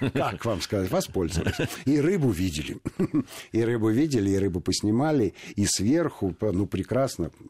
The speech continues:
прекрасно всё, всё видно. Дно читается, это симпатичный. Такой. Но на самом деле это такой космос. То есть, э, я, я, э, пару раз нырял в таких, в подобных местах, и могу сказать, что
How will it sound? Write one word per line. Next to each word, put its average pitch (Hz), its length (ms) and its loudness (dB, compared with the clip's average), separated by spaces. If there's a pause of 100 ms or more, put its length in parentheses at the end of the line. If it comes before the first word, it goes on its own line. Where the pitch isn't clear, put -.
(180)
прекрасно 104 520 -4
всё, 98 240 -2 (680)
всё - 180 0
видно. 104 340 0
Дно 107 200 0
читается, 98 760 -2
это 95 180 -6
симпатичный. 101 880 -2
Такой. 95 240 -4 (240)
Но - 260 -2
на 104 140 -4
самом 175 200 0
деле 139 200 2
это 110 140 -4
такой 113 260 -4
космос. - 580 -6 (320)
То 107 120 0
есть, 95 260 -4
э, 104 260 2
я, 101 520 -2 (360)
я, 110 320 2 (100)
э, 110 120 -2 (320)
пару 101 280 0
раз 95 200 -2
нырял 175 300 0
в - 80 -6
таких, 85 320 -4
в - 80 -18
подобных 104 560 -2
местах, 87 420 -4 (800)
и 101 160 2
могу 104 300 0
сказать, 95 440 0
что - 240 -4